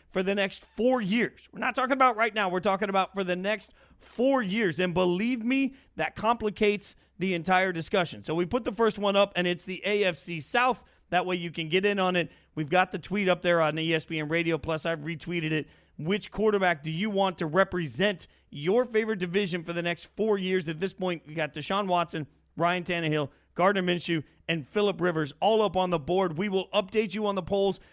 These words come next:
as we continue in every segment. We'll do a different division, so it's a chance to get in, have a little fun, do a little voting in a fun way. So, uh, as we keep you updated on everything going across the, the spectrum in the N F L, at the top of the list was the trade deadline. Now,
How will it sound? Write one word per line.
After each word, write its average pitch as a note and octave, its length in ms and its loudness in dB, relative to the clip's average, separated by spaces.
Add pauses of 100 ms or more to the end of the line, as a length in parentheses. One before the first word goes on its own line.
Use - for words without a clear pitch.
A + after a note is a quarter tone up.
as E3 220 -2
we F3+ 100 -4
continue G3 500 -2
in D#3+ 200 -2
every F#3 260 0
segment. A#3+ 440 -2
We'll B3 140 0
do D#4+ 220 4
a D4 60 2
different C#4 340 0
division, A3 440 0
so G3+ 160 0
it's F#3+ 120 -4
a F3+ 60 -8
chance B3 260 0
to G3+ 60 -12
get A#3 160 0
in, A3+ 180 2 (240)
have G#3 200 0
a A3 40 -4
little G#3+ 180 2
fun, G3+ 280 0
do G#3+ 160 0
a - 20 2
little G3+ 180 2
voting E3+ 300 2
in D#3 80 0
a D3+ 60 -2
fun D#3 320 -2
way. A2+ 260 0
So, F3 260 0 (300)
uh, E3 260 0
as F3+ 220 4
we G#3+ 300 0
keep G#3 240 0
you G#3+ 120 -2
updated F#3 440 0
on F3 120 2
everything E3+ 320 -4
going E3+ 240 -2
across E3 340 -2
the, D3 460 -8
the D3+ 140 -10
spectrum E3 380 -6
in D3 80 -4
the D3 80 -4
N D3 80 -4
F C#3+ 140 -4
L, D#3 200 2 (340)
at D#3 120 -2
the F3 80 -4
top G3+ 240 2
of F#3 40 -4
the F3+ 120 2
list E3+ 280 0
was D#3 180 -4
the D#3 100 -8
trade E3 260 0
deadline. A#2+ 380 -6
Now, C#3 240 -2